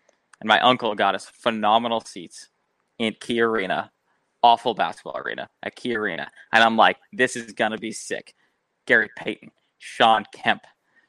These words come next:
Tracy McGrady is, like, a rookie, Vince Carter. This is gonna be dope. And none of those motherfuckers played.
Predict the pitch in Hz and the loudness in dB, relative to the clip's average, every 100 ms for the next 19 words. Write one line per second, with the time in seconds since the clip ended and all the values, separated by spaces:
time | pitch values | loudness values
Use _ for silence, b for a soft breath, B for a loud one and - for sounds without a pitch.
0 | _ - 127 117 113 107 98 98 104 107 | _ -2 -2 0 -6 -8 -4 -4 -4 -10
1 | 104 101 101 110 - - 87 _ _ _ | -10 -10 -6 -6 -6 -10 -20 _ _ _
2 | - 127 117 - - 113 87 76 _ _ | -8 -6 -6 -4 4 4 2 -6 _ _
3 | _ _ 120 139 - 104 113 90 - 92 | _ _ 2 2 0 -6 -4 -4 -6 -12
4 | 104 _ - - 147 - - _ _ _ | -14 _ -2 -2 -2 -8 -20 _ _ _
5 | _ _ _ - 123 104 104 110 156 208 | _ _ _ -6 -2 -2 -2 2 4 4
6 | 196 196 190 185 190 185 185 190 - 104 | 4 2 4 2 4 2 2 -2 -2 -4
7 | - | -4